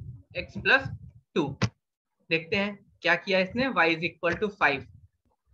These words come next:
तो यहाँ पे हम execution भी कर सकते हैं, read भी कर सकते हैं, और ये हमारे सामने printing भी कर रहा है। तो read,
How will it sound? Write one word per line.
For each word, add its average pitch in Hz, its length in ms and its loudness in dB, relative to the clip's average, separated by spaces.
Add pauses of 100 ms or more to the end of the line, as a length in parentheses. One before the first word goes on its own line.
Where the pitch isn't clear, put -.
तो 311 360 0
यहाँ 214 220 0
पे 254 140 -4
हम 262 180 -2
execution 208 720 -4
भी 254 140 2
कर 247 200 0
सकते 247 400 -8
हैं, 233 400 -4
read 196 320 0
भी 240 120 0
कर 240 160 0
सकते 233 400 -8
हैं, 220 220 -4 (320)
और 185 100 0
ये 208 120 0
हमारे 208 380 2
सामने 208 340 -2
printing 160 500 -2
भी 156 80 0
कर 151 180 0
रहा 151 140 4
है। - 180 0 (300)
तो 175 120 -2
read, 269 300 4